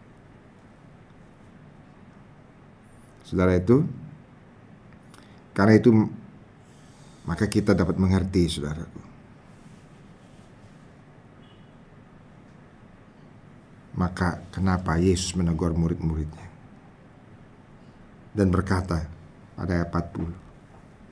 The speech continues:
"Mengapa kamu begitu takut?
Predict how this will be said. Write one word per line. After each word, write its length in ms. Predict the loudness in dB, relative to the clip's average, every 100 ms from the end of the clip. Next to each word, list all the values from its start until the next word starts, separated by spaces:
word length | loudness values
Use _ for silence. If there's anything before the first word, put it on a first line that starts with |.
| -20 -20 -20 -20 -20 -20 -20 -18 0
"Mengapa 400 | 10 12 12 10
kamu 320 | 10 12 10
begitu 240 | 10 4
takut? 400 | 6 4 4 0